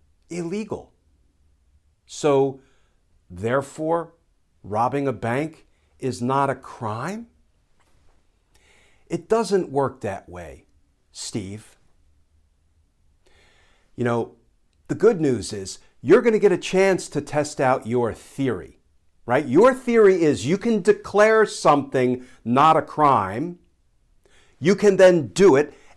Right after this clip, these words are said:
and you can hold up your declaration as a defense to the crime you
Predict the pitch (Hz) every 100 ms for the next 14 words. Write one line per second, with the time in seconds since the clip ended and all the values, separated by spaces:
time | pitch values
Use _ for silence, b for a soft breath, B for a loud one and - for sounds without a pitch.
0 | - 226 233 247 240 196 - 233 240 214
1 | 220 220 190 202 147 170 185 165 175 151
2 | 160 156 - 120 147 - _ _ _ _
3 | - 165 170 156 110 135 127 - 202 165
4 | 147 - - - _ _ _ _ _ -
5 | 151 135 131 147 139 147 135 107 113 120